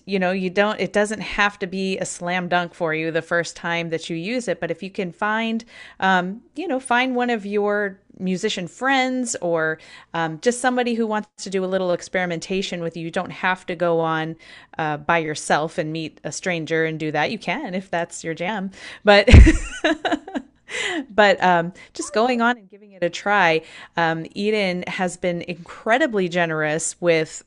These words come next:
um, her time and the information that she's learned. She has posted these videos. Um, she, she volunteered some of her time to teach,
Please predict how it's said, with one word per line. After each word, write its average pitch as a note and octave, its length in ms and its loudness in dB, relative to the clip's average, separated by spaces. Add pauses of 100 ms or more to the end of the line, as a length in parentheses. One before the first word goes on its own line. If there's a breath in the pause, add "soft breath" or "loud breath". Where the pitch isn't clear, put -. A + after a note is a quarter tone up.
um, D#3+ 400 0 (420 loud breath)
her G#3 180 2
time A3+ 420 2
and F#3+ 100 0
the E3+ 60 -2
information F#3 540 -2
that E3 100 0
she's D#3 260 -10
learned. F3+ 320 -2
She E3+ 140 -6
has E3+ 140 -8
posted F3 340 0
these D3 220 -8
videos. F3 720 4 (320 loud breath)
Um, D3+ 520 -2
she, E3 760 -2 (100)
she E3 240 -4
volunteered F3 680 -2
some E3 160 -6
of D#3 60 -8
her E3 140 -2
time D#3+ 300 -4
to D3 100 -16
teach, - 420 -8